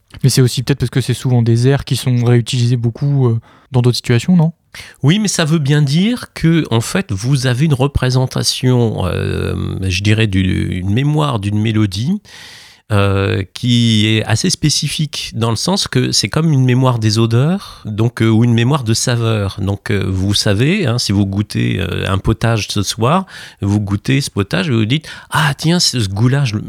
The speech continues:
Speaker 2: oui, oui, je le, je le connais. » Je, bon, vous, vous avez pas forcément de mots à mettre, mais vous savez,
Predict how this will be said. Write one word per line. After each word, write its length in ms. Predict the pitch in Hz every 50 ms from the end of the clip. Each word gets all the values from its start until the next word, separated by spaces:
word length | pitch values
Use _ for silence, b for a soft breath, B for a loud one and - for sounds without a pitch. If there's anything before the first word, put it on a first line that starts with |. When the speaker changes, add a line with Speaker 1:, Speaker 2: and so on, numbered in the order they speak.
| - - 98
Speaker 2:
oui, 160 | 113 127 139
oui, 240 | 135 139 139 117 101
je 140 | 90 95 95
le, 120 | 98 92 -
je 120 | 98 92
le 100 | 98 98
connais. » 340 | - - 127 127 151 160 127 104
Je, 80 | 98 92 92 92 - B B B B B B B B
bon, 240 | 104 110 117 92 85
vous, 160 | 87 95 95
vous 260 | 92 90 104 104 101
avez 60 | 117
pas 140 | 113 - 123
forcément 420 | - - - - 123 110 110 113
de 140 | 104 104 107
mots 240 | 104 107 120 135 147
à 40 | 143
mettre, 460 | 131 127 139 180 - - - - 107
mais 280 | 101 104 107 110 117 113
vous 180 | 107 101 113
savez, 420 | - - - 139 139 160 202 220